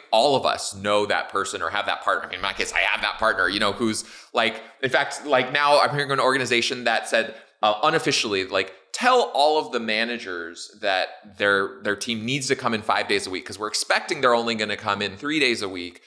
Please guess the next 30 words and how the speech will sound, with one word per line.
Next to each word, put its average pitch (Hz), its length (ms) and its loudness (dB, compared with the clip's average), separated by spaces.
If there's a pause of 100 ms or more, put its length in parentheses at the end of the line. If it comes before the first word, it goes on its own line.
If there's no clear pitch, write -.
(160)
But 113 120 0
if 113 80 -2
we 120 100 0
tell 165 240 2
them 127 160 0
five, 95 400 0
then 101 140 -4
maybe 107 180 0
it'll 101 160 -2
end 107 160 -4
up 101 140 0
being 92 180 -6
three. 101 220 -8
The 160 80 4
whole 214 240 2
thing 131 240 -6
is 90 180 -8
just - 320 -8 (480)
a 98 60 -4
big 95 200 -2
mess. 87 220 -2
And 131 100 2
I, 170 220 2 (360)
uh, 120 120 0
like, 120 300 0
to, 117 160 -4 (140)
to 147 100 -4
your 147 160 0
point 113 420 -4
on, 98 380 -2